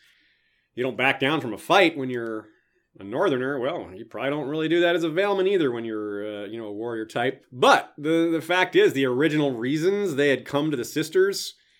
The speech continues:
either to stop the burning of heart trees or to stop piracy or to, or both,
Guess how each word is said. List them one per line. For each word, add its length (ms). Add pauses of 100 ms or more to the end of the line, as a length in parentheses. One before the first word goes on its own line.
(220)
either 200
to 80
stop 440
the 60
burning 260
of 60
heart 220
trees 220
or 40
to 60
stop 280
piracy 460
or 80
to, 120 (160)
or 80
both, 460